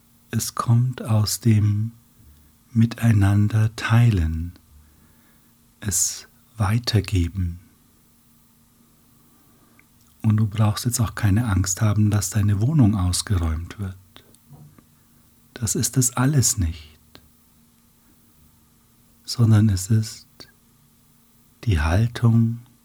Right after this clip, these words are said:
mit der du heute durch diesen Tag gehst und deine Bereitwilligkeit, dich zu öffnen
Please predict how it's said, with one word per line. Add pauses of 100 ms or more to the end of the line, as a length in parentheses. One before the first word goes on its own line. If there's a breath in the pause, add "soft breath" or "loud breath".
(520)
mit
der
du (180)
heute (840)
durch
diesen
Tag (140)
gehst (1500 soft breath)
und
deine
Bereitwilligkeit, (1160 soft breath)
dich
zu
öffnen